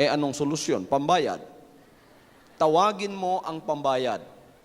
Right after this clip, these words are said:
Na kahit wala pa, ay parang naririyan na. At yon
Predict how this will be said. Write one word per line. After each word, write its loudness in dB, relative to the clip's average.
Na 4
kahit 2
wala 4
pa, -2
ay 2
parang 2
naririyan -2
na. -2
At 4
yon 4